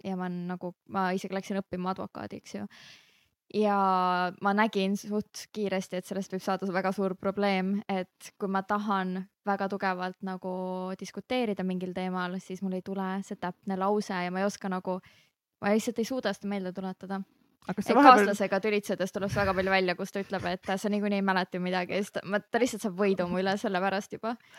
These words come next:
Speaker 1: See on
Speaker 2: Aga kas sa
Speaker 1: lihtsalt
Speaker 2: vahepeal
Speaker 1: naljakas, see on
Speaker 2: tahad
Speaker 1: väga, see on väga suur
Speaker 2: kas sa vahepeal
Speaker 1: probleem.
Speaker 2: tahad nagu diskuteerida lihtsalt nagu diskuteerimise pärast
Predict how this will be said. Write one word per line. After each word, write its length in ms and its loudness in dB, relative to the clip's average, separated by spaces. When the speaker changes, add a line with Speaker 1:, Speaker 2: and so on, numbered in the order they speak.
Speaker 1:
See 80 8
on 20 12
Speaker 2:
Aga 80 4
kas 80 8
sa 80 6
Speaker 1:
lihtsalt 60 12
Speaker 2:
vahepeal 320 12
Speaker 1:
naljakas, 180 10
see 80 10
on 80 10
Speaker 2:
tahad 80 12
Speaker 1:
väga, 140 10
see 80 4
on 80 2
väga 160 4
suur 100 4
Speaker 2:
kas 60 6
sa 80 10
vahepeal 160 12
Speaker 1:
probleem. 220 8
Speaker 2:
tahad 180 10
nagu 160 0
diskuteerida 560 6
lihtsalt 160 -2
nagu 160 0
diskuteerimise 840 4
pärast 320 2